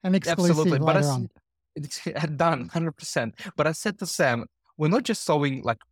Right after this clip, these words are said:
Speaker 2: one problem. I feel like we're solving twelve problems, twelve hard problems at the same time, because we're using, you know, things like Chat G P T, we're using, um,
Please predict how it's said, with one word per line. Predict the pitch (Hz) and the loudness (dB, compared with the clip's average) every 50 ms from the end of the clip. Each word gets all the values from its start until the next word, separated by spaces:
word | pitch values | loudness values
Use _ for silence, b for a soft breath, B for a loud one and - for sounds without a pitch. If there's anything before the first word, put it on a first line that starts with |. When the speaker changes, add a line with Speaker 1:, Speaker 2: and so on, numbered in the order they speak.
| _ _ _ | _ _ _
Speaker 2:
one | - 120 127 147 156 | -2 0 0 0 0
problem. | - - 143 110 85 92 92 85 120 131 _ _ _ _ _ _ _ - | -4 -2 -2 -2 -2 -2 -8 -10 -10 -14 _ _ _ _ _ _ _ -12
I | - | -12
feel | 127 - - 208 | -8 -4 0 0
like | 214 208 - | 0 0 -2
we're | - | -6
solving | 151 - - 151 139 131 135 131 123 - | -8 -4 -2 0 0 0 -2 -4 -6 -6
twelve | - - 180 180 - - | 0 0 0 0 0 -2
problems, | - - 110 92 98 - - - - - - - _ _ - | -2 -2 -2 -2 -4 -10 -10 -10 -12 -12 -12 -14 _ _ 0
twelve | 156 151 151 - _ _ | 0 0 0 0 _ _
hard | - - 156 151 - _ - | -4 -2 -2 -2 -2 _ -2
problems | 131 107 - 95 92 95 - - | -2 -2 0 -2 -6 -8 -6 -6
at | 120 113 | -6 -6
the | 117 | -6
same | - - 127 117 113 110 | -6 -4 -4 -4 -4 -4
time, | - 117 98 92 80 80 76 - _ _ B B B _ - | -4 -4 -4 -4 -6 -10 -12 -14 _ _ B B B _ -10
because | 127 - 131 123 123 - - - - | -6 -2 0 0 0 -2 -6 -8 -4
we're | 123 113 113 | 0 0 2
using, | 110 110 113 117 110 98 107 104 101 101 101 107 | 2 2 0 0 0 -2 -4 -4 -6 -6 -10 -10
you | 107 | -10
know, | 104 101 | -12 -10
things | 104 - 120 113 123 | -8 -6 -4 -2 -2
like | 123 107 - | -4 -4 -6
Chat | - - 107 95 | -8 -8 -8 -6
G | - 113 | -6 -8
P | 104 - 127 | -6 -6 -6
T, | 110 - - 135 139 127 117 | -6 -6 -4 -2 0 0 0
we're | 101 | 0
using, | 104 101 104 107 98 104 104 101 101 92 - | -2 -2 -2 -2 -2 -2 -4 -4 -4 -8 -10
um, | - 107 104 101 101 98 101 101 104 | -10 -10 -10 -10 -12 -12 -14 -16 -18